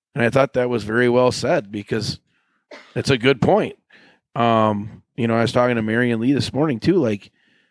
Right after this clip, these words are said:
you know, years ago when I got into this field, we didn't talk about training hard with people that were over sixty.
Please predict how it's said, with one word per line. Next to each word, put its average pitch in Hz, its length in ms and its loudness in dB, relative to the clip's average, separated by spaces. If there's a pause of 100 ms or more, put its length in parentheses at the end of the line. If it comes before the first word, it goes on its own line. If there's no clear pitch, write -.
(220)
you 117 100 -4
know, 117 80 2
years 131 280 4
ago 120 400 2
when 110 160 0
I 127 100 0
got 123 240 2
into 123 220 0
this 101 260 -4
field, 107 500 -2 (460)
we 139 160 0
didn't 175 260 0
talk 131 360 -2
about 110 320 -2 (580)
training 117 480 0
hard 104 380 0 (280)
with 107 160 -4
people 117 280 2
that 104 140 2
were 104 120 -2
over 98 180 -2
sixty. - 540 -8